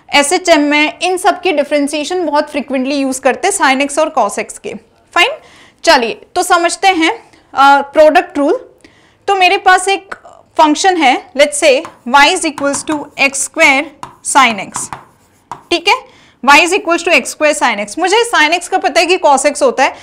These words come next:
एक्स स्क्वायर का हो जाएगा टू एक्स, लेकिन दोनों को मल्टीप्लाई कर रखा है, है ना? तो उस केस में आप इसको u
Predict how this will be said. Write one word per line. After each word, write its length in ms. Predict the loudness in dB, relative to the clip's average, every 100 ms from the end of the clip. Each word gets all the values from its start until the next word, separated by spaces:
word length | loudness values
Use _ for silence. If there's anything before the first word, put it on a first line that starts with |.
| -10 -2
एक्स 160 | -2 -2
स्क्वायर 260 | 0 2
का 100 | 4
हो 80 | 4
जाएगा 200 | 4 2
टू 240 | 0 2
एक्स, 220 | 2 0 -2
लेकिन 260 | -2 -2
दोनों 240 | 0 0 2
को 120 | 2 2
मल्टीप्लाई 520 | 2 0 0 2 2
कर 180 | 0 -4
रखा 260 | -6 -8
है, 100 | -10 -12 _ _ _ _ _
है 100 | 0
ना? 140 | 0 -2 -10 _ -4
तो 100 | -2
उस 100 | 0
केस 260 | -2 -4 -2
में 120 | -4 -2 2
आप 340 | 2 2 -6 _ -10
इसको 320 | -8 -2 -2 -2 -10 _ -20 -18 -20 -20 -20 _ _ _ _ -18 -12
u 340 | -4 2 2